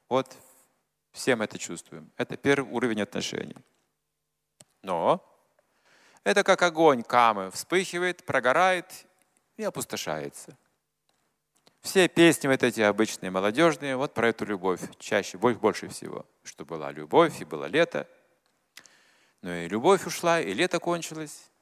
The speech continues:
и цветы повяли, листья опали. Ля-ля-ля, ля-ля-ля, ля-ля-ля, вот об этом поют. Больше, больше шлягеров об этом. Это вот как раз первый уровень отношений любви мужчины и женщины.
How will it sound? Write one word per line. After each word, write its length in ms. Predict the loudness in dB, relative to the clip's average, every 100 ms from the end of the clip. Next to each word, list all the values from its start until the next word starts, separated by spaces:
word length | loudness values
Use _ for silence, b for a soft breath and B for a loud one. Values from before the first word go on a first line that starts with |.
| _ _ _ _ _ _ _ _ _ _ _ -14
и 80 |
цветы 680 | -10 -10 -4 -2 0 -2 -6 -16 _ _ -6
повяли, 400 | 0 2 2 2
листья 420 | -2 -4 0 4
опали. 520 | 4 4 0 0 -6 -16 _ _ _ _ _ _ _ _
Ля-ля-ля, 460 | -8 -6 -2 2 2
ля-ля-ля, 400 | 0 -4 -4 -4
ля-ля-ля, 480 | -4 -8 -6 -6 -6
вот 280 | -8 -10
об 120 | -12 -12
этом 180 | -12
поют. 220 | -18 -20 -20 _ _ _ -20 _ _ _ _
Больше, 360 | 2 4 4 2
больше 260 | -2 -2
шлягеров 460 | -4 -2 -2 -4 -6
об 120 | -6
этом. 220 | -6 -4
Это 160 | -4 -4
вот 160 | -6 -8
как 180 | -8
раз 160 | -4 -4
первый 280 | 0 0 0
уровень 340 | 0 0 -2
отношений 460 | -8 -14 -18 -20 -20
любви 300 | -20 -20 -20 _ _
мужчины 320 | -20 -14 -12 -12
и 40 |
женщины. 380 | -14 -18 -20